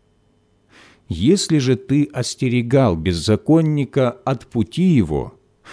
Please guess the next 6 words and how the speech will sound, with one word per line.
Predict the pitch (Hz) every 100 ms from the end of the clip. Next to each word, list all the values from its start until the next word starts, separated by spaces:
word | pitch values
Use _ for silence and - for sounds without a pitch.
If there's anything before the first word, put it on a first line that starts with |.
| -
чтобы | - - 113 123
он | 135 147 139
обратился | - 135 131 127 180 196 - - 143
от | - 135
него, | 139 139 110 76 - _ _ _ _ - - -
но | 135 147